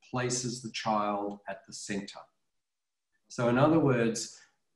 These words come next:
the child is important. And, um, what, what their philosophy is about, and if we go back to sort of, um,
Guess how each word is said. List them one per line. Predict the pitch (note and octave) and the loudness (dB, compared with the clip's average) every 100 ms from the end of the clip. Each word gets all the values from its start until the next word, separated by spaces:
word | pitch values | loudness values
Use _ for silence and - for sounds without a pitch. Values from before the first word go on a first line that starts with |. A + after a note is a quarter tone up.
| - | -8
the | |
child | A2 - B2 B2+ B2 B2 B2 - | -4 -2 4 4 4 0 -2 -6
is | A2+ G#2 | -6 -6
important. | G2+ - G#2 G#2 G2 E2 - _ _ _ | -6 -6 -8 -6 -12 -14 -16 _ _ _
And, | B2 B2 A#2+ - - - - _ | 2 2 2 -2 -6 -18 -20 _
um, | A2+ A#2 A#2+ A#2+ - - _ _ _ _ _ _ - | 2 4 6 4 0 -14 _ _ _ _ _ _ 0
what, | D#3+ - - - _ | 2 2 -2 -14 _
what | C3+ D3+ D#3 | 0 2 6
their | D#3 | 4
philosophy | D3+ C#3 D3 - - B2 G#2 | 4 4 4 2 -4 -2 0
is | G2+ G#2 | 0 -4
about, | F#2 A2 G2+ - - | -4 -2 -4 -4 -4
and | A2 | -2
if | G#2+ | 0
we | A#2 | 0
go | A2 A2+ A2 | 0 2 2
back | A2+ A2 - - | 2 0 -4 -8
to | B2 | -6
sort | - A#2+ G#2+ | -4 0 0
of, | G#2 G2 G2+ | 0 -4 -4
um, | G2+ G2+ G2+ - | 0 2 0 -2